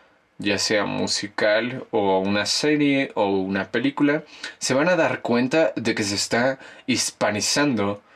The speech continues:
No digo que forzosamente, pero más de lo normal. Es decir, ya hay hasta chistes de "¿Qué, no sabes español?".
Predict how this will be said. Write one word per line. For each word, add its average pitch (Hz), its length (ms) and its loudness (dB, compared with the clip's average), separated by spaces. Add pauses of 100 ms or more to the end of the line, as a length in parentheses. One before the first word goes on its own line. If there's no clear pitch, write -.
(220)
No 117 200 0
digo 139 600 2
que - 100 -6
forzosamente, 123 1000 0 (200)
pero 123 440 0
más 127 580 0
de 117 140 0
lo 104 120 0
normal. 92 520 -2
Es 110 100 0
decir, 107 440 -2
ya 117 260 0
hay 135 220 2
hasta 113 240 0
chistes 117 540 -2
de 101 280 0 (380)
"¿Qué, 135 120 0
no 139 100 2
sabes 135 300 0
español?". 104 680 -2